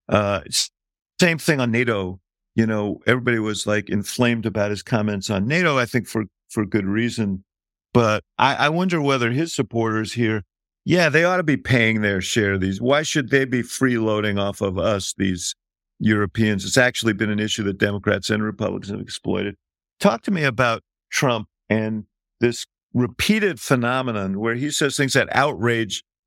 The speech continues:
probably everybody on this podcast and everybody who li-, maybe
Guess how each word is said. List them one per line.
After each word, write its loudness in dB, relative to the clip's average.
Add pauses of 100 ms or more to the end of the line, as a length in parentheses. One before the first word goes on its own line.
(300)
probably 0
everybody 0
on -2
this -4
podcast -2
and 2
everybody 0
who 0
li-, -4
maybe 0